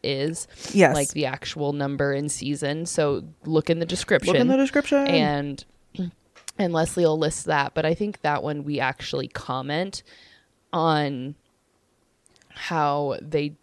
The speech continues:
Speaker 1: didn't want
Speaker 2: On
Speaker 1: us
Speaker 2: the
Speaker 1: to do it.
Speaker 2: 'cause I remember there was one that there was a bang, and then there was a couple that my dogs reacted to nothing,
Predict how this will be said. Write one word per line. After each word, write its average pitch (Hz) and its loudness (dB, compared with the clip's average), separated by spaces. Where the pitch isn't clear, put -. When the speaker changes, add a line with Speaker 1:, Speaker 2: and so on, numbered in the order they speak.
Speaker 1:
didn't 143 -6
want 147 -2
Speaker 2:
On 196 6
Speaker 1:
us 165 2
Speaker 2:
the 160 2
Speaker 1:
to - -2
do - -2
it. - -8
Speaker 2:
'cause 202 4
I 185 8
remember 214 8
there 196 6
was 190 4
one 202 4
that 233 4
there 208 6
was 202 4
a 180 8
bang, 180 2
and 190 4
then 175 2
there 170 4
was 165 2
a 165 -4
couple 185 4
that 165 6
my 147 2
dogs 151 0
reacted 143 0
to - -8
nothing, 147 -4